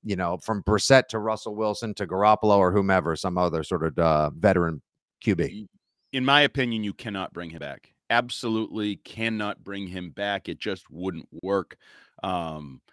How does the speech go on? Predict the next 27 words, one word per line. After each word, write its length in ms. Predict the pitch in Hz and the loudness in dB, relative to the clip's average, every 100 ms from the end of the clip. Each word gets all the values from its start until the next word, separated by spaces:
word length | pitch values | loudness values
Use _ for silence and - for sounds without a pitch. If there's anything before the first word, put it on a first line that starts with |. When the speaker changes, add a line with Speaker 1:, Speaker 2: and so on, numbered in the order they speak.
| _ _ _ | _ _ _
Speaker 2:
his 180 | - 98 | -8 2
attitude, 560 | 113 127 117 131 127 117 | 6 6 4 -4 -4 -4
his 140 | 90 | -4
relationships, 1000 | 92 117 131 123 120 - 127 123 104 - | 0 4 4 2 -4 -4 -2 -2 -4 -10
his 300 | 104 92 78 | -6 -6 -8
experiences, 1120 | 80 - 131 131 131 127 - 123 120 117 92 _ 87 | -12 -6 -2 0 0 -4 -6 -4 -4 -4 -8 _ -6
that, 300 | 101 117 - | 0 0 0
like, 180 | 135 120 | 0 4
I 100 | 131 | 2
just, 360 | 143 - - - _ _ _ _ - | 2 -2 -6 -20 _ _ _ _ -2
even 220 | 208 285 | 2 2
if 100 | - | 2
you 140 | 190 127 - | -2 -4 -6
draft 500 | 117 127 139 - 131 | 4 8 8 6 -8
a 60 | |
quarterback 720 | - 120 123 131 127 139 151 - | -8 -2 0 2 4 4 4 -2
to 140 | 120 | -4
replace 400 | 113 135 120 - | -4 -2 -2 -2
him, 140 | 80 | -10
'cause 160 | 78 120 | -8 -2
there's 160 | 143 - | -2 0
the 100 | 139 | 2
weird 300 | 202 226 123 | 4 4 4
Speaker 1:
Mm-hmm. 160 | 95 | 4
Speaker 2:
Zappe 380 | 143 147 139 110 | 8 6 4 0
Mac 300 | 117 131 - | 2 0 0
relationship, 760 | 101 80 73 76 69 73 60 | -6 -6 -10 -14 -14 -14 -16